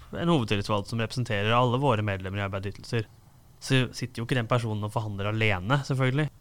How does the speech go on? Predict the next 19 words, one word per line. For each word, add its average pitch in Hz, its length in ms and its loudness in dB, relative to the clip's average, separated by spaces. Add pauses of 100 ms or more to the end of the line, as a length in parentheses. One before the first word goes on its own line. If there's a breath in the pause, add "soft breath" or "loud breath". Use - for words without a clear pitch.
(340)
Man 123 140 6
lager 113 240 4
seg - 140 -6
typisk - 420 -8
et 104 100 -6
forhandlingsutvalg 113 760 4
som 113 120 -4
består 101 260 -6
av 107 80 -6
sånn 87 300 -10 (240)
tre 110 340 0
til 104 480 0 (600 loud breath)
ti 123 200 4
personer, 131 440 4
kommer 120 160 2
an 113 80 0
på 117 100 -6
hvor 117 80 -2
stort - 400 -4